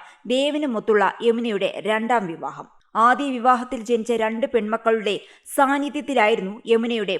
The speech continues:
പുനർവിവാഹം. സോഷ്യൽ മീഡിയയിലൂടെ യമുന തന്റെ ഭർത്താവിനെ പരിചയപ്പെടുത്തുകയും ചെയ്തിരുന്നു. യമുന കുറച്ചു ദിവസം മുൻപ് തന്റെ അച്ഛന്റെ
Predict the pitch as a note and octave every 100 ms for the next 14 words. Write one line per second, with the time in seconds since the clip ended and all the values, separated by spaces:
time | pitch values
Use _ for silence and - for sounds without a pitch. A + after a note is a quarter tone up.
0 | - A3+ A3+ G#3+ F3 D3 D#3 - _ _
1 | _ - E4 E4+ E4 F#4 E4+ E4+ D#4+ E4+
2 | D#4+ D4 D4 - B3 B3+ C#4+ C4+ C4+ -
3 | A3+ - C4 B3+ A#3+ A#3+ G#3+ G#3 C4 A#3+
4 | - G#3+ G3+ G3 G3+ A3 F3+ D3 G#2+ -
5 | _ _ - A#3+ B3+ A#3+ A#3+ - D#4 D#4+
6 | E4 D4+ D4+ D#4 C#4 C4 A3 G3+ C4 B3
7 | C4 A#3+ B3+ - C#4+ C#4